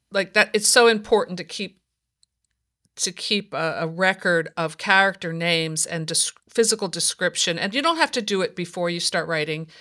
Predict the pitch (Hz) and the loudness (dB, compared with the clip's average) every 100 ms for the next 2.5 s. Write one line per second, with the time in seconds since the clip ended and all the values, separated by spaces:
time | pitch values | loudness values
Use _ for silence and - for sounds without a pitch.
0 | - - 233 233 240 226 190 175 185 196 | -14 -6 -2 4 4 4 4 4 4 2
1 | 240 233 233 226 226 262 254 285 302 285 | 0 2 2 2 2 4 6 2 2 -4
2 | 208 196 175 165 | -2 2 4 2